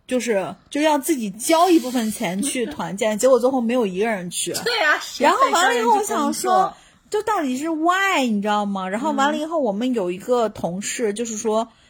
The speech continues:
Speaker 1: 你想翠华山离西安市区又不远，
Speaker 2: 嗯。
Speaker 1: 他就说，他说我想开车去，因为他们家要住长安，长安那边。
Speaker 2: 嗯。
Speaker 1: 然后完了以后，我们的H R B P就说不行。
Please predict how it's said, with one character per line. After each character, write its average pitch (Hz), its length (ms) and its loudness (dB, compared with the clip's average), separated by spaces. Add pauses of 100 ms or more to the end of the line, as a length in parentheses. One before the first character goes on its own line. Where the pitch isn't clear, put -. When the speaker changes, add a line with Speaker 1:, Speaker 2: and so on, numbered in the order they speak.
(120)
Speaker 1:
你 339 80 -8
想 254 120 -2
翠 285 140 -8
华 320 140 -2
山 330 160 -4
离 294 100 -4
西 302 160 -4
安 302 160 0
市 294 160 -8
区 - 140 -6
又 294 100 2
不 302 160 -4
远， 240 220 0 (360)
Speaker 2:
嗯。 202 220 -8
Speaker 1:
他 349 140 0
就 330 60 -2
说， 320 120 0
他 320 140 0
说 311 160 4
我 240 180 2
想 277 160 -4
开 277 180 -4
车 302 220 0
去， 285 160 -2
因 254 100 0
为 269 100 0
他 294 120 -2
们 254 100 0
家 262 120 0
要 254 100 0
住 233 200 -4
长 185 260 -8
安， 190 160 -8
长 190 180 -4
安 190 180 2
那 180 200 0
边。 139 240 -6
Speaker 2:
嗯。 - 60 -20 (520)
Speaker 1:
然 202 220 2
后 254 120 0
完 214 380 0
了 240 80 0
以 254 40 2
后， 247 140 -4
我 185 120 -2
们 185 160 -6
的 - 40 -8
H 208 280 -6
R 208 80 -4
B 214 80 -4
P 214 100 -6
就 208 80 -2
说 208 120 -2
不 233 120 -6
行。 - 300 -6